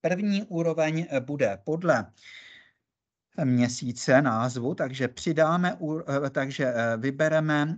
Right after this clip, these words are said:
eh, prog-, eh, vybereme měsíc V. Eh, druhou úroveň si nadirigujeme program V.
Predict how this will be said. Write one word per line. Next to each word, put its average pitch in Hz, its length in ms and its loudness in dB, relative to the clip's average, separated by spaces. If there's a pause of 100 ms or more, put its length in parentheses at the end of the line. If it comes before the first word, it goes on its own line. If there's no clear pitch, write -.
eh, 117 440 -2 (120)
prog-, 143 400 -4
eh, 117 460 -2
vybereme 131 540 0
měsíc 123 560 -2
V. 101 100 -4 (2250)
Eh, 110 340 2 (240)
druhou 165 420 2
úroveň 170 440 0
si 165 160 -6
nadirigujeme 151 720 0
program 123 600 -2
V. 87 360 -8